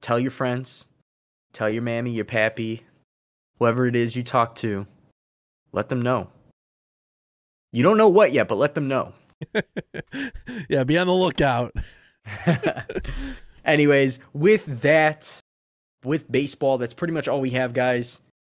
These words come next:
Speaker 1: We apologize. You guys already know there's not really a whole lot to talk about. Not yet. Not yet. Speculations. Um, but of course, we're gonna move on. We're gonna go into, we're gonna save the N F L for last. It's a big topic,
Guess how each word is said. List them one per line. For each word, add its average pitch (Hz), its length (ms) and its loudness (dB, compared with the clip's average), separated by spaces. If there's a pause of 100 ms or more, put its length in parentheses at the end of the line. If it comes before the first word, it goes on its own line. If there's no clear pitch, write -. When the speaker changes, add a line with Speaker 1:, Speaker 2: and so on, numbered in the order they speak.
Speaker 1:
We 135 100 -2
apologize. 127 840 0 (400)
You 147 160 -2
guys 143 180 4
already 131 160 0
know 120 180 -2
there's 110 160 -4
not 120 140 0
really 120 220 0
a 101 40 -2
whole 151 300 -2
lot 123 200 0
to - 60 -20
talk 123 140 -2
about. 127 180 0
Not 190 160 2
yet. 139 360 0 (300)
Not 123 180 -2
yet. 113 200 -2
Speculations. 123 840 -4 (600)
Um, 117 580 0
but 143 80 0
of 143 100 0
course, - 560 0 (720)
we're 135 80 0
gonna 214 120 2
move 185 200 2
on. 180 220 0 (140)
We're 120 160 -8
gonna 156 140 -4
go 131 280 2
into, 117 580 -4
we're 120 120 -4
gonna 175 100 0
save 180 240 2
the 143 160 0
N 139 80 0
F 143 140 -2
L 135 100 6
for 131 140 -2
last. 117 440 0
It's - 80 -14
a 110 40 -6
big 107 180 -4
topic, 113 480 0